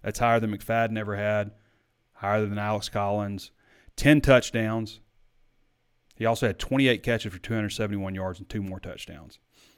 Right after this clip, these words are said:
So a solid season by Rocket Sanders, even though in the last two games, when there were opportunities to become Arkansas's all-time leading rusher by a guy, again, not named Darren McFadden, to lead the S E C in rushing over Quinshon Judkins, who ended up doing it.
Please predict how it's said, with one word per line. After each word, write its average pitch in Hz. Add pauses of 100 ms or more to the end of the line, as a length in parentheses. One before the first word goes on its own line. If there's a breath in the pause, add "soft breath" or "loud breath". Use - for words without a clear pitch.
(100)
So -
a 95
solid 160
season 120
by 104
Rocket 104
Sanders, 101
even 214
though 196
in 117
the 113
last 143
two 202
games, 165 (220 loud breath)
when 120
there 127
were 120
opportunities 127
to 113 (880 loud breath)
become 143
Arkansas's 123
all-time 113
leading 110
rusher 110
by 107
a 98
guy, 98
again, 101
not 101
named 98
Darren 95
McFadden, 92 (320 soft breath)
to 113
lead 135
the 117
S 110
E 110
C 107
in 98
rushing 101
over 98
Quinshon 98
Judkins, 92
who 95
ended 92
up 87
doing 95
it. -